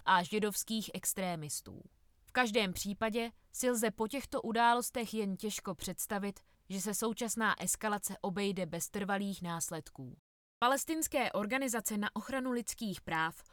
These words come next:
odsuzují použití síly proti civilnímu obyvatelstvu v Gaze a upozorňují, že Palestinci uvěznění v pásmu nemají kvůli izraelské blokádě kam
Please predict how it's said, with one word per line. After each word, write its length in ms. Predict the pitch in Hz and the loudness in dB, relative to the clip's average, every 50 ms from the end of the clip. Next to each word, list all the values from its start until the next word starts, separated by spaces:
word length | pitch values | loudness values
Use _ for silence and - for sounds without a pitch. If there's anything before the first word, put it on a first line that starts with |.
| - - _ _ - | -20 -20 _ _ 0
odsuzují 580 | 233 254 - - 302 294 262 320 302 294 285 - | 0 2 4 4 2 2 2 2 2 2 2 0
použití 560 | - 254 247 233 262 277 - 285 285 262 214 | 0 -2 -2 0 -2 -2 -2 0 -2 0 0
síly 360 | - - 240 240 262 269 269 | -2 -2 0 0 2 0 0
proti 380 | - 254 247 247 - 262 254 - | 0 0 -2 -2 -2 -2 -4 -2
civilnímu 680 | - 220 220 220 254 254 262 262 262 269 262 233 190 - | -2 -2 0 0 2 0 2 0 0 0 0 0 -2 -2
obyvatelstvu 880 | - 185 175 202 190 208 208 202 - 220 220 214 - - - 226 185 | -4 -4 -4 -2 -2 -2 -2 -2 -2 -4 -4 -4 -4 -6 -6 -6 -6
v 100 | 165 156 | -6 -4
Gaze 360 | 151 180 180 170 185 208 208 208 - - - - | -2 -2 0 0 0 -2 -2 -4 -6 -12 -6 -2
a 140 | 185 170 - | -2 -2 -2
upozorňují, 880 | 214 - - 202 190 175 196 190 185 190 190 185 185 180 185 190 208 214 _ _ _ - | -2 -2 0 0 0 0 0 0 0 0 0 0 0 0 0 -2 -4 -6 _ _ _ -8
že 200 | 170 180 202 190 | -4 -2 -2 0
Palestinci 720 | - 208 208 233 240 - - - 254 240 226 - 220 - | 2 2 2 2 2 0 -2 -2 -2 -2 -2 -2 -4 -4
uvěznění 680 | - 202 180 226 226 226 202 233 233 240 233 226 208 180 | -4 -4 0 0 0 0 0 0 0 0 2 2 0 0
v 80 | - - | -2 0
pásmu 520 | 190 175 180 180 - - - 208 208 208 - - - _ _ _ - | 2 2 2 2 0 -2 -4 -4 -6 -6 -8 -12 -20 _ _ _ -6
nemají 440 | 190 202 214 226 254 269 277 277 269 | -2 0 2 4 4 4 4 2 0
kvůli 380 | - 233 269 269 262 254 226 - | 0 0 0 2 2 2 2 0
izraelské 720 | - 196 185 202 214 226 226 240 233 - - - 214 190 180 | 0 -2 -2 0 2 2 2 2 2 0 -2 -2 -2 -2 0
blokádě 540 | 170 185 185 - 220 220 226 226 214 233 220 | 0 -2 -2 2 4 4 4 4 4 2 -2
kam 240 | - 233 226 220 | -2 -2 -2 -2